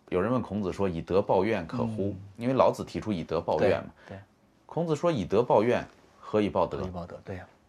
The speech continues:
Speaker 1: 呃，所以叫以直报怨，以德报德。
Speaker 2: 就是以眼还眼，以眼还眼。
Speaker 1: 以直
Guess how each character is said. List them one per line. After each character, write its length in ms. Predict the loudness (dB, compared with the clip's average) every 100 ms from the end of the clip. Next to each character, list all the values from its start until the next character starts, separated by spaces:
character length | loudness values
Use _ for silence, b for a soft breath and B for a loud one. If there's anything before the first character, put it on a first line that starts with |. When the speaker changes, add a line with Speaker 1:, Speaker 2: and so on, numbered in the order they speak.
| _ -6
Speaker 1:
呃， 200 | -4 -2
所 200 | 2 4
以 100 | 6
叫 200 | 4 4 2
以 240 | -2 -4
直 260 | -4 -4 0
报 260 | 2 2
怨， 260 | 0 -2 -6 -12
以 120 | -10
德 220 | -4 -4
报 180 | -2 -6
德。 180 | -6 -12 -16 _
Speaker 2:
就 160 | -14 -12
是 280 | -10 -12 -14 -20 -6
以 120 | 0
眼 180 | 0 0
还 180 | -6 -10
眼， 120 | -4
以 140 | 2 4
眼 80 | 4
还 60 |
眼。 40 | 2
Speaker 1:
以 60 |
直 280 | 0 0